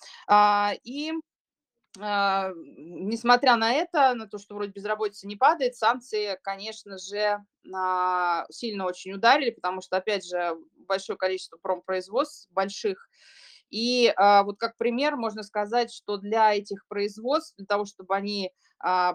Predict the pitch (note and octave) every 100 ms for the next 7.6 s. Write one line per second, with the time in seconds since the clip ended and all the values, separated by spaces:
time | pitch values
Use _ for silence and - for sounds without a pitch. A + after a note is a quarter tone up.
0 | - G3+ G3+ A#3 A3+ A#3+ F#3 - G#3 G3
1 | G3 A#3+ D4 _ A3+ G3+ F#3 E3+ - F3
2 | F3+ F3+ F3 E3 E3+ D#3+ F#3+ G#3+ G3+ G3
3 | F#3 F#3+ F3+ - F#3+ F#3+ G3+ F#3+ - F#3+
4 | A#3 C#4+ C4+ F#3+ F3+ - - - G#3 F#3+
5 | F#3 C4+ C#4+ _ _ _ - G3+ A3+ G#3+
6 | G#3+ A#3 A#3 - A3+ A3+ C#4 C#4+ A#3 A#3
7 | G#3+ G#3 F#3+ - E3+ F#3+